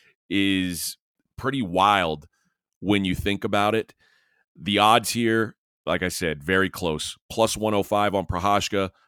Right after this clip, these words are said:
minus one fifteen you can get, the best number I see here for Pereira.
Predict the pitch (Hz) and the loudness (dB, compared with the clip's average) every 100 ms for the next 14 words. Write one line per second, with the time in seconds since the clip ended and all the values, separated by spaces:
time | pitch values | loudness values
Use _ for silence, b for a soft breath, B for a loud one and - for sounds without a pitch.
0 | b - 90 104 101 90 95 95 - 104 | b -4 -2 0 -2 -4 -4 -4 -4 -4
1 | - - 107 117 117 120 117 110 117 107 | -4 -8 -4 -2 -4 -6 -8 -4 -2 0
2 | 117 - - 101 - 107 101 101 95 107 | -2 -4 -4 -4 -2 -4 -2 -2 -4 -6
3 | 104 95 104 98 - 90 82 87 95 101 | -6 -4 -4 -4 -4 -4 -2 -2 0 2
4 | 98 | 0